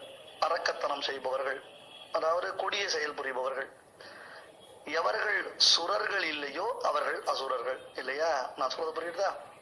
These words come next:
எவர்கள் சுரர்கள் இல்லையோ அவர்கள் அசுரர்கள். ந சுராஹா அசுராஹா. ஓகேவா? அப்ப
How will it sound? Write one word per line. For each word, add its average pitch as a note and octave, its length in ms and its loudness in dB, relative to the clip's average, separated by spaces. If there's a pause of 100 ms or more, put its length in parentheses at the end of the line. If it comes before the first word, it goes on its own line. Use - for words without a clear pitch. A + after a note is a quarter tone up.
(600)
எவர்கள் C#3+ 760 0
சுரர்கள் F3 600 4
இல்லையோ C#3+ 520 -2
அவர்கள் C#3+ 340 2
அசுரர்கள். C3 500 0
ந D#3 440 0 (120)
சுராஹா D3+ 600 2
அசுராஹா. C3 580 2 (380)
ஓகேவா? F#3+ 500 0 (1600)
அப்ப E3+ 420 0